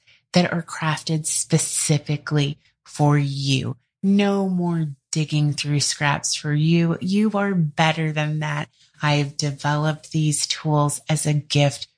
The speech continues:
for the communities that I myself belong to. Okay, everyone, I look forward to connecting to you next time.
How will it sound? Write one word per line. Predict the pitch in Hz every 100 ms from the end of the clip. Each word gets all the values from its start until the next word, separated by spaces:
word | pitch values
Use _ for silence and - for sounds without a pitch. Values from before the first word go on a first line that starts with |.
| _ _
for | 190
the | 180
communities | 180 - 170 156 151 147 151 147 143 - _ _
that | 165 -
I | 156 151
myself | 143 143 - 139 135 131 - -
belong | 139 135 131 120 117 117
to. | - 113 113 120 - _ _ _ -
Okay, | 156 - - 175 175
everyone, | - 165 170 160 165 165 165 165 -
I | 156 151 156
look | 151 147 - _
forward | - - 180 180 175 175 170 165 - _ _
to | -
connecting | - 156 160 151 - 170 160
to | 156 -
you | 156 151 147 147
next | - 147 147 151 - -
time. | 180 185 185 185